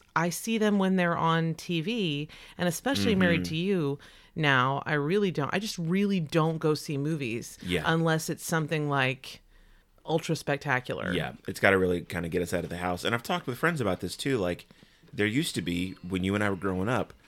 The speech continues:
Speaker 2: such a marked difference in what the quality of what you could see in terms of, like, the presentation.
Speaker 1: I went to
Speaker 2: From
Speaker 1: the movies all the time when
Speaker 2: Me
Speaker 1: I was
Speaker 2: too.
Speaker 1: young.
Speaker 2: I grew, I went all the time.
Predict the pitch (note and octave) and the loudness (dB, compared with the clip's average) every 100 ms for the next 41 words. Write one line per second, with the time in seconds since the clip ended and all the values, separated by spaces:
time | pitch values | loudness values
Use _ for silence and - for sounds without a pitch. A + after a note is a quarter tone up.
0 | - _ - - A#2+ - F2 F2 F#2 F#2+ | -20 _ -12 -4 0 0 0 2 0 0
1 | E2+ D#2+ E2+ F#2 F2 D#2 - - - _ | -2 0 0 0 -4 -4 -4 -8 -10 _
2 | _ _ _ F#2 F2+ F2 F#2+ - - - | _ _ _ -2 2 2 2 -2 -12 -12
3 | - G#2 F#2 F#2+ F2+ D#2+ F#2 E2+ F2 D#2+ | 2 4 4 2 0 0 0 0 -4 -4
4 | F#2+ E2+ D#2+ F2+ F2 - F#2 G#2 F2 E2 | -2 -2 -2 -6 -6 -6 -2 0 0 0
5 | E2+ E2 D#2+ - _ - F#3+ - G#2 D#3 | -2 -2 -8 -12 _ -10 -6 2 4 4
6 | C#3+ - - D3+ D3 C#3+ C#3 B2 B2 D#3+ | 0 -6 -10 -6 -4 -4 -6 -8 0 4
7 | F#3 B3+ A3 A2 - C3+ B2 D#3+ C3 D3+ | 4 4 4 2 0 0 2 0 2 0
8 | - B2+ C#3 C#3 - F3 A2+ D#2 | 0 0 0 -2 -2 0 0 -2